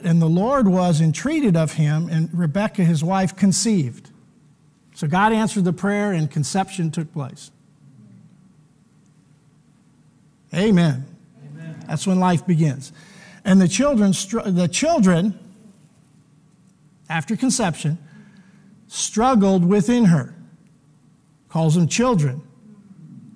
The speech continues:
Speaker 1: in the womb, struggling, right? It doesn't say an appendage. It doesn't say tissue. It said children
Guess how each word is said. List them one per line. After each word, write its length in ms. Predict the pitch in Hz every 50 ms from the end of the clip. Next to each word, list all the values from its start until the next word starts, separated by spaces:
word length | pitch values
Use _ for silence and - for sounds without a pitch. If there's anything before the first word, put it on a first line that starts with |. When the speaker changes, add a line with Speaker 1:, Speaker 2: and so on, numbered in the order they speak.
| - - _ - - - - _ _ -
Speaker 1:
in 180 | - 170 175 180
the 100 | 185 190
womb, 320 | 208 233 254 226 165 139
struggling, 680 | 123 - - - 196 202 196 175 175 147 135 131 143 139 - - - - _ _ _ _ _ _
right? 360 | - 156 151 165 190 233 254 262 - - - _ _ _ _ _ - _ _ _ - - - - - _ _ _ - _ _ _ _ _ _ -
It 80 | 202 170
doesn't 300 | 180 196 202 190 208 180
say 260 | - - 214 214 196
an 80 | 185 175
appendage. 760 | 165 - - 254 277 285 240 185 175 170 185 196 - - - - _ - _ _ _ - _ - _ - - - _ _ _ _ _ _ _ - _ - 113 120 - 120 123 123 123 - - - - _ _ _ _ _ _ _ _ _ _ _ _ _ _ _ _ _ -
It 80 | - 165
doesn't 220 | 170 180 185 185
say 180 | - - 208 190
tissue. 640 | 165 - 254 285 233 - - 196 185 175 190 175 - - - - - - - - - - - - - - - - - - - - - - - - - - - - - - - - - _ _ _ -
It 100 | - 165
said 600 | - - 196 185 180 180 165 160 - - - - -
children 720 | - 247 277 294 285 208 196 190 175 170 185 202 196 190